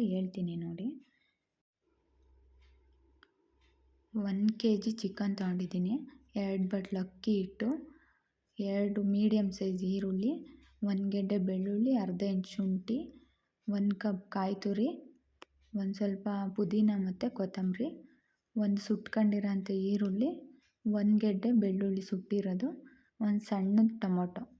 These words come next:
ಎರಡು ಸ್ಪೂನ್ ಅಚ್ಚ ಖಾರದ ಪುಡಿ, ಎರಡೂವರೆ ಸ್ಪೂನ್ ಧನಿಯಾ ಪುಡಿ, ಅರ್ಧ ಸ್ಪೂನು ಕಡಲೆ, ಒಂದು ಕಾಲು ಸ್ಪೂನ್ ಆಗೋಷ್ಟು ಗಸಗಸೆ, ಕಾಲು ಸ್ಪೂನ್ ಕಾಳು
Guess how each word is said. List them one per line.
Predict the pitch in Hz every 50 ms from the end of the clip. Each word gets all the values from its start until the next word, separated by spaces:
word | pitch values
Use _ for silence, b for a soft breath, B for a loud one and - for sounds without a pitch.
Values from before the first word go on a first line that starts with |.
| _ _ _ _ _ _ _ _ _ _ -
ಎರಡು | 202 202 196 208 220 214 -
ಸ್ಪೂನ್ | - - 233 220 202
ಅಚ್ಚ | 185 185 - - -
ಖಾರದ | - 208 202 196 196 - -
ಪುಡಿ, | - 190 185 208 262 339 - - - - - _ _ _ _ _ _ -
ಎರಡೂವರೆ | 220 202 190 190 190 214 220 214 208 208 202
ಸ್ಪೂನ್ | 208 - - 202 196 185
ಧನಿಯಾ | 185 185 185 185 196 202
ಪುಡಿ, | 196 - 196 190 220 277 320 - - - - - - 196
ಅರ್ಧ | 190 185 185 180 180 214 208 202
ಸ್ಪೂನು | 208 - - 208 202 196 196 196 185 185
ಕಡಲೆ, | - 190 190 185 185 190 196 214 262 - - B B B B B B B -
ಒಂದು | 208 202 196 196 190 190
ಕಾಲು | - 208 196 196 202 214 220
ಸ್ಪೂನ್ | 220 - - 220 208 202 202
ಆಗೋಷ್ಟು | 196 185 190 190 185 - 202
ಗಸಗಸೆ, | 190 190 185 - - - 196 196 190 - 220 262 - - B B B B B B B _ _ -
ಕಾಲು | - 208 202 208 208 214
ಸ್ಪೂನ್ | - - - 214 208 196 190 185
ಕಾಳು | 185 185 185 185 196